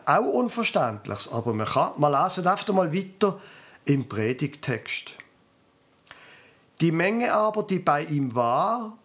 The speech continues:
als er Lazarus aus dem Grabe rief und von den Toten auferweckte, bezeugte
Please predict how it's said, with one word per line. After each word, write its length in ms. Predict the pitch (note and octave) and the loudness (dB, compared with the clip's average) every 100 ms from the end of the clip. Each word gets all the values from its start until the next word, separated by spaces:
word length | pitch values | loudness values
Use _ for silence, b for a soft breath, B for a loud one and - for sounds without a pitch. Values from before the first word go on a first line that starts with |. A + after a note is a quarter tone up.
| _ - | _ -2
als 260 | B2+ C3 | 0 0
er 160 | C#3+ C3+ | 0 0
Lazarus 840 | C3 B2 G3+ - - F#3+ G3+ F#3+ | 2 2 0 0 0 2 0 0
aus 320 | - C#3 C3 - | 0 0 0 0
dem 240 | C3 A#2+ | -2 0
Grabe 580 | - A#2 C#3+ F#3+ G3+ D#3 | 0 2 2 2 0 0
rief 500 | F3 G3+ G#3+ - - | -2 0 -2 -4 0
und 200 | C#3+ B2 | 0 2
von 220 | C#3+ C3 | 2 2
den 200 | B2+ - | 0 0
Toten 480 | C#3 D#3 G#3 G3+ G3 | 2 2 2 -2 0
auferweckte, 960 | F3+ F#3 F#3 E3+ E3+ - - E3+ E3 B B B B | 2 2 0 0 -2 -4 -2 -2 -2 B B B B
bezeugte 880 | - D#3 - B2+ A#2 B2+ - C3 B2+ | 0 2 0 0 -2 -2 0 0 -2